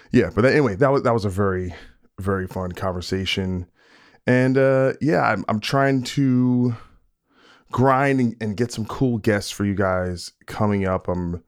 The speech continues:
trying to keep it fresh, trying to keep it within the realm of stuff I think the audience is, is into. I got a lot of great feedback about last week's episode with Justin Archangel. People really seem to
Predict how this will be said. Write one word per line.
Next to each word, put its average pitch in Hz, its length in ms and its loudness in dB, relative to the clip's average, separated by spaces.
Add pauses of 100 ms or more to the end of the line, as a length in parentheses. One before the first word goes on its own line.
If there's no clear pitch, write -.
(400)
trying 180 220 2
to - 80 -6
keep 165 120 0
it 135 40 -2
fresh, 131 600 0
trying - 220 0
to 123 80 -6
keep 131 220 -2
it 120 60 2
within 110 580 0
the 101 300 0
realm 101 420 2
of 90 320 -4 (1700)
stuff - 200 0
I 113 60 0
think 104 280 -2
the 95 220 2
audience 95 380 0
is, 87 240 -6
is 90 200 -6
into. 107 300 0
I 107 120 2
got 180 140 2
a - 20 2
lot 180 160 2
of - 80 0
great 117 180 0
feedback 110 380 0
about 87 240 -2
last 87 260 -2
week's 113 140 -2
episode 123 480 -2
with 90 360 -4
Justin 95 360 -4
Archangel. 104 760 0 (380)
People 110 240 0
really 120 320 2
seem 113 340 0
to 101 880 0